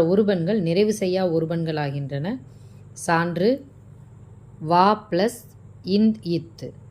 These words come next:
வந்த். செய் பிளஸ் ஆ, செய்யா. இவற்றின் அமைப்பு முழுமையாகாமலும் பொருள் முழுமையாக வெளிப்படாமலும் இருக்க காண்கிறோம். இதுவே நிறைவு செய்யா உருபன்களாகும்.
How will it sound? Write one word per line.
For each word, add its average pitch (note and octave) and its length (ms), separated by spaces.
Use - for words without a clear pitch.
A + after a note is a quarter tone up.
வந்த். F3 460
செய் G3+ 400
பிளஸ் A3 300
ஆ, E3 160
செய்யா. D#3 600
இவற்றின் F#3+ 440
அமைப்பு A3+ 520
முழுமையாகாமலும் F#3 1080
பொருள் A#3+ 320
முழுமையாக G#3 600
வெளிப்படாமலும் F3+ 760
இருக்க D#3+ 300
காண்கிறோம். C#3 600
இதுவே G#3 520
நிறைவு F#3 400
செய்யா E3+ 360
உருபன்களாகும். C#3+ 800